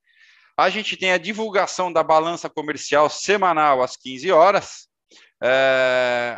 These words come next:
às dezesseis horas, a gente tem o fed divulgando o crédito, o índice de, aí, o crédito ao consumidor, né, o indicador do crédito ao consumidor, de abril às dezesseis horas. E o Japão, né, o escritório do gabinete divulga aí o pib final do primeiro TRI à noite, hoje às vinte horas e cinquenta.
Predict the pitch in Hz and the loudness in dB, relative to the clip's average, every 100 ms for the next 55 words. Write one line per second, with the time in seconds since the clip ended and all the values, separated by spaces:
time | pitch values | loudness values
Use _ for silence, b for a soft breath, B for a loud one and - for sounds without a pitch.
0 | 107 135 147 143 - 139 190 175 - 165 | -4 2 2 2 -4 -16 -10 -10 -6 -4
1 | 135 127 143 131 117 113 127 - - 135 | -2 2 4 4 2 -6 -16 -16 -6 -4
2 | 135 - - 135 135 104 104 123 120 117 | -4 -6 0 2 2 -2 -12 -12 -10 -8
3 | 117 131 123 _ 147 143 127 127 135 131 | -6 -6 -8 _ 0 0 -2 -10 -12 -14
4 | 120 117 110 117 117 107 - 151 151 139 | -10 -4 -2 -2 -6 -10 -2 0 0 -2
5 | 120 123 - 127 107 127 156 117 120 117 | -8 -10 -14 -12 -6 -4 -2 -4 -8 -8
6 | - 117 123 117 - 113 110 - 107 123 | -6 -6 -6 -8 -6 -6 -6 -20 -20 -14
7 | 107 131 151 b b b - 120 151 120 | -8 -6 -6 b b b -10 0 2 2
8 | 120 139 120 120 127 147 170 165 156 180 | 0 -2 -2 -6 -8 -8 -6 -2 0 0
9 | 196 - _ b b - 190 185 202 - | -2 -16 _ b b -14 -6 -2 -2 0
10 | 165 196 127 _ 107 127 139 123 - - | 0 0 -6 _ -12 -8 -8 -10 -10 -4
11 | 135 127 131 139 139 139 139 139 151 139 | -2 -2 -4 -4 -10 -10 -12 -10 -4 0
12 | 131 139 - 139 147 139 - 123 127 127 | 0 -2 -8 -12 -10 -10 -8 -2 -2 -2
13 | - 127 123 - 117 131 - 123 135 127 | -6 -8 -6 -8 -12 -12 -6 0 2 0
14 | 113 135 123 - 117 123 110 110 - 123 | -2 -4 -6 -6 -6 -6 -6 -8 -10 -10
15 | - 113 113 110 - 120 110 104 104 - | -2 -2 -2 -8 -16 -18 -12 -12 -12 -14